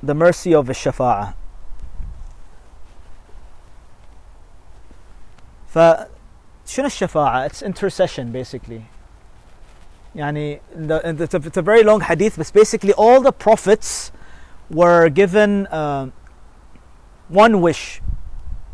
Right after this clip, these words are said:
that if they ask for it, it will be fulfilled. وكل الأنبياء, they asked for the wish in their lifetime. The Prophet sallallahu alaihi wasallam was the only one who said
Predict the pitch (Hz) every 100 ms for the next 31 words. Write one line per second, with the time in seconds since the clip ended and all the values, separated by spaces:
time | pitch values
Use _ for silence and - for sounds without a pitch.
0 | - - - 175 - - - - - 165
1 | - 185 214 - 214 233 226 175 156 -
2 | 165 - 120 - - - - - - -
3 | - - 139 - 226 247 208 180 208 254
4 | 196 180 180 196 - 190 165 160 180 -
5 | 147 143 135 123 131 117 120 - - -
6 | - - - - 156 - 208 190 214 -
7 | 202 208 233 175 165 131 156 185 220 247
8 | 233 196 180 214 180 170 202 233 202